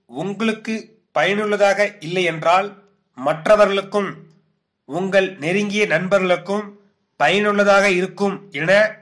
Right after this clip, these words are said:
நம்புகிறோம். அதனால் ஷேர் செய்யவும். மாஸ்க் யூஸ் பண்ணுங்க, சானிடைசர் யூஸ் பண்ணுங்க. இதுவரைக்கும் தடுப்பூசி போடாதவர்கள்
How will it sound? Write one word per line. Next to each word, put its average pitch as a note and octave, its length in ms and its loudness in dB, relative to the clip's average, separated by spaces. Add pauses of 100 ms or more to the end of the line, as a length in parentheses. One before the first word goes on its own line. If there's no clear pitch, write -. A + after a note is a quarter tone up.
(100)
நம்புகிறோம். E3+ 720 2 (360)
அதனால் F#3 520 0 (200)
ஷேர் E3+ 260 2
செய்யவும். F3 440 0 (1300)
மாஸ்க் D3 360 -6
யூஸ் C3 260 -12
பண்ணுங்க, C3 520 -10 (360)
சானிடைசர் D3 580 -10
யூஸ் A#2+ 160 -18
பண்ணுங்க. B2 500 -14 (160)
இதுவரைக்கும் C#3 760 -12
தடுப்பூசி D3+ 500 -12 (180)
போடாதவர்கள் C3+ 680 -6